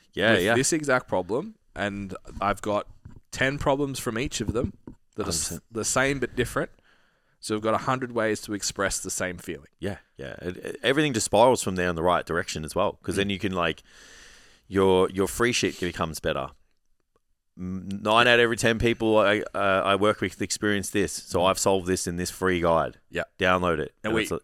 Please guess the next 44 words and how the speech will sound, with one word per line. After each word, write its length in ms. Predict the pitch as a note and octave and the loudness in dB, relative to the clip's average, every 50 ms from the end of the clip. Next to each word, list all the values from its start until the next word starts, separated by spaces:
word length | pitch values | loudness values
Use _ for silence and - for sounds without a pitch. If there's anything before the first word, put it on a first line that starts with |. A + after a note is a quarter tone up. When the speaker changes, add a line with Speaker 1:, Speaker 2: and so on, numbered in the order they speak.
| _ | _
Speaker 2:
we 140 | - A#2 A2+ | -4 -2 0
had 160 | A#2 A#2+ A2+ | 2 0 0
that 140 | G#2+ G#2+ G#2 | 0 -2 -2
exact 500 | G2 F#2 F#2+ F#2 F#2+ G#2 G#2 G2 - - | -4 -6 -8 -6 -4 -4 -4 -4 -6 -8
conversation. 720 | - G#2+ G2 F#2+ F2 - F#2+ F2+ F2+ - - F2 E2+ E2 - | -8 -8 -6 -6 -6 -6 -6 -6 -6 -6 -8 -10 -10 -12 -14
She 120 | - - - | -12 -10 -8
spent 240 | - - G#2 G2 | -6 -4 -4 -4
all 100 | G2 G2+ | -4 -4
this 140 | G2 F#2+ - | -4 -6 -6
time 260 | - - G2+ G2 F#2+ F2+ | -4 -4 -4 -4 -6 -8
to 60 | F2 | -8
build 220 | - F#2+ F2+ F2+ | -8 -8 -8 -8
a 40 | F2+ | -8
booty 280 | E2 F2 F2 F#2 G2 G2+ | -10 -10 -8 -8 -8 -6
guide, 360 | A2 A2 A#2+ D3 D#3+ - - _ _ _ _ _ _ | -4 -4 -4 -4 -6 -8 -14 _ _ _ _ _ _
'cause 440 | - F#2+ F2 D#2+ D#2 D#2 - - _ | -12 -12 -10 -10 -12 -14 -16 -18 _
that's 220 | - D#2+ - - - | -14 -14 -12 -10 -10
what 180 | E2+ D#2+ - - _ _ _ _ _ _ _ | -10 -10 -10 -14 _ _ _ _ _ _ _
people 200 | - - D3 B2+ | -4 -2 0 0
Speaker 1:
Yeah. 40 | - - D3 F#3 | 0 0 0 0
Speaker 2:
do, 80 | - - F2+ | -2 -4 -8
is 100 | - - | -18 -14
build 220 | - F#2 F#2 F#2 | -10 -8 -8 -6
a 20 | F#2 | -4
booty, 300 | A2+ D3 D#3 C3+ G#2+ F#2 - - | -2 0 0 0 -2 -4 -6 -6
booty 160 | A2+ C#3 C3 | -4 -4 -4
guide. 200 | F#2+ F#2 E2+ F2 | -4 -4 -2 0
Speaker 1:
Yeah. 80 | F#2+ F2 | 0 -2
Speaker 2:
Like, 120 | - - | -2 -2
you 60 | G#2+ | -4
don't 100 | A#2+ B2+ | -4 -4
wanna 120 | B2+ B2+ C3 | -4 -4 -4
train 180 | - C3+ C#3 C3 | -4 -4 -4 -4
booty 200 | A2 G2 F2+ E2 | -4 -6 -6 -8
girls. 260 | E2+ E2+ - - _ _ _ _ _ _ _ _ _ _ _ _ _ _ _ _ _ _ _ _ _ _ _ _ _ _ _ | -12 -14 -16 -20 _ _ _ _ _ _ _ _ _ _ _ _ _ _ _ _ _ _ _ _ _ _ _ _ _ _ _
You 120 | E2 F#2 G2+ | -6 -4 -2
want 120 | G2+ F2 | -2 0
weapons. 360 | A2 A2+ - - - - - _ _ _ _ _ _ _ _ _ _ _ _ _ _ _ _ - | -2 -2 -4 -6 -14 -20 -20 _ _ _ _ _ _ _ _ _ _ _ _ _ _ _ _ -20
Speaker 1:
Yeah. 80 | - - - | -20 -18 -12
Speaker 2:
So 140 | - - F#2+ | -8 -8 -6
build 180 | F2 G2+ G2 F#2+ | -4 -2 -2 -2
a 40 | |
weapon 240 | F#2 G2 F#2 - E2 | -2 -4 -4 -6 -10
program. 200 | D#2 - - - | -16 -20 -20 -20